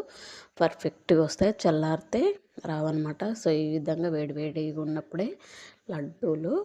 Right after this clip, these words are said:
కట్టేయాలన్నమాట. ఈ విధంగా కట్టుకొని కావాలనుకుంటే ఇందులో మీరు డ్రై ఫ్రూట్స్ అయితే వేసేయండి. నేనైతే వేయలేదండి, కావాలనుకుంటే మీరు వేస్-,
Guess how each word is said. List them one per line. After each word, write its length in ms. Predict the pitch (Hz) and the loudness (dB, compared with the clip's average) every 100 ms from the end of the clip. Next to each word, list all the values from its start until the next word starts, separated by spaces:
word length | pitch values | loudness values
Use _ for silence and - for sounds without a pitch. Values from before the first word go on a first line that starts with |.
| - | 0
కట్టేయాలన్నమాట. 760 | 185 - 151 143 147 147 143 - - | -2 4 6 6 2 0 -2 -6 -2
ఈ 60 | 170 | 0
విధంగా 340 | 165 170 165 | 2 2 0
కట్టుకొని 420 | - 147 - 220 - | -2 -6 -6 -4 4
కావాలనుకుంటే 840 | 175 175 180 180 165 160 170 165 247 | 6 8 6 6 4 4 0 4 6
ఇందులో 300 | 233 170 165 | 8 8 6
మీరు 260 | 165 175 262 453 - - - - 202 147 | 6 6 6 4 -4 -16 -16 -10 -8 -4
డ్రై 180 | - 160 | 2 2
ఫ్రూట్స్ 380 | 156 - 165 - | 2 2 2 4
అయితే 220 | 165 160 190 | 4 6 8
వేసేయండి. 800 | 160 156 - 156 151 156 240 359 427 _ - - - | 8 6 0 0 0 0 4 4 2 _ -20 -10 2
నేనైతే 380 | 170 165 160 190 | 4 4 4 6
వేయలేదండి, 720 | 160 165 160 160 160 170 277 349 - | 8 8 6 6 6 4 6 4 4
కావాలనుకుంటే 680 | 180 156 151 156 151 165 311 339 | 2 4 4 2 -2 0 4 6
మీరు 200 | 190 147 | 6 4
వేస్-, 300 | 143 - | -2 -6